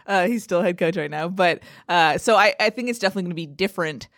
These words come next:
than what U S C fans are accustomed to as far as <laughs> the, the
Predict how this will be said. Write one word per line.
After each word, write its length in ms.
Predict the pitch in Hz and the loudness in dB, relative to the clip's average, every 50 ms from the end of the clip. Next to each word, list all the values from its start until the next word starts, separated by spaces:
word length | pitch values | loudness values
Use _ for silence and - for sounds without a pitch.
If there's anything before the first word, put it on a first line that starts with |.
| _ _ | _ _
than 240 | - 165 170 170 165 | -8 -6 -6 -6 -6
what 240 | 156 156 156 151 - | -4 -4 -4 -4 -4
U 140 | 156 165 156 | -4 -4 -4
S 100 | 147 156 | -4 -4
C 200 | - - 160 151 | -6 -8 -10 -8
fans 300 | - 170 156 156 160 160 | -8 -8 -8 -8 -8 -8
are 120 | 151 151 | -8 -8
accustomed 540 | 151 - - - 180 180 - - 220 220 220 | -8 -12 -10 -10 -10 -10 -8 -6 -6 -4 -4
to 200 | - 240 233 233 | -4 -4 -4 -2
as 180 | 175 170 175 - | -4 -4 -4 -4
far 240 | - 156 156 151 156 | -4 -2 -2 0 0
as 280 | 151 180 202 - - | -2 -2 -4 -6 -10
<laughs> 100 | - - | -12 -12
the, 380 | - 202 170 170 185 170 160 160 | -12 -12 -4 -2 0 0 0 -2
the 200 | - - 185 175 | -2 -4 -4 -4